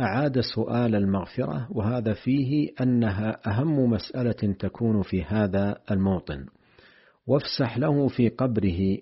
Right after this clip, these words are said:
ونور له فيه، أمران طلبهما له عليه الصلاة والسلام، أن يفسح له في قبره، أي يوسع، وأن ينور له فيه.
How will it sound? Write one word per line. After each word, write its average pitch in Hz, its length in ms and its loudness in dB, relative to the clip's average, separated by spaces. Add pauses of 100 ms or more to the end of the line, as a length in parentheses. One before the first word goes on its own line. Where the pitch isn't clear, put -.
(100)
ونور 117 580 2
له 95 280 0
فيه، 139 360 0 (120)
أمران 120 640 2 (100)
طلبهما 101 760 2
له 123 460 0
عليه 95 300 0
الصلاة 98 500 -2
والسلام، 107 600 -2 (800)
أن 113 160 6
يفسح 117 520 2
له 107 300 0
في 95 180 -2
قبره، 135 480 -2
أي 110 100 0
يوسع، 123 580 0 (520)
وأن 110 380 2
ينور 98 720 2
له 101 520 0
فيه. 80 280 -2